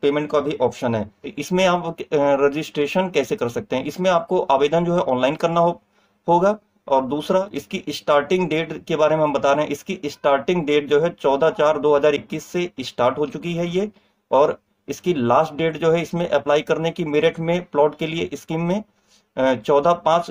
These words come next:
दो हज़ार इक्कीस तक है। तो मतलब चौदह अप्रैल दो हज़ार इक्कीस से ये ऑनलाइन रजिस्ट्रेशन स्टार्ट हुआ है मेरे शहर में प्लॉट स्कीम के लिए, प्लॉट के लिए, और चौदह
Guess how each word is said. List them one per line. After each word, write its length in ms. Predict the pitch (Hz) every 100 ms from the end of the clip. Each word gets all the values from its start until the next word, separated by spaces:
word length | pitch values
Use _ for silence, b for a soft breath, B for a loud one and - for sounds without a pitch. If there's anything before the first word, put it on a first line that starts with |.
| -
दो 220 | 131 156
हज़ार 220 | 143 160 -
इक्कीस 340 | 120 - 139
तक 180 | - 120 120
है। 100 | 104
तो 100 | 110
मतलब 380 | 117 131 170 -
चौदह 320 | 135 135 160
अप्रैल 580 | 170 - 117 - 143 160
दो 180 | 147 143
हज़ार 200 | 143 139
इक्कीस 300 | 110 156 151
से 140 | 175
ये 280 | 156 147 165
ऑनलाइन 400 | 135 131 139 147
रजिस्ट्रेशन 580 | 135 120 120 123 135 147
स्टार्ट 340 | 117 127 131
हुआ 160 | 143 151
है 120 | 160
मेरे 260 | 147 143 151
शहर 240 | 151 147
में 140 | 160 160
प्लॉट 320 | 143 147 - -
स्कीम 300 | 143 - 165
के 120 | 175
लिए, 260 | 170 185 208 _ _
प्लॉट 280 | 143 156 151
के 60 |
लिए, 280 | 165 175 220 - b b b _
और 400 | 120 123 123 127 _
चौदह 480 | - 143 143 185 208